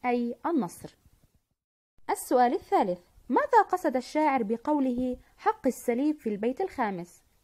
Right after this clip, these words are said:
الجواب هو وطنه المحتل فلسطين. السؤال الرابع،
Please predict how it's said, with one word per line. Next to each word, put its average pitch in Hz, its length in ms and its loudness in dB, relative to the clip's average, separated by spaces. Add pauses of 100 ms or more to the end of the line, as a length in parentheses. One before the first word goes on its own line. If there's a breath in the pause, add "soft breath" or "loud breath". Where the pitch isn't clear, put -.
الجواب 226 640 0
هو 240 220 2 (400 soft breath)
وطنه 285 460 2
المحتل 233 560 -2 (200)
فلسطين. 247 640 -4 (640)
السؤال 254 460 0
الرابع، 262 480 2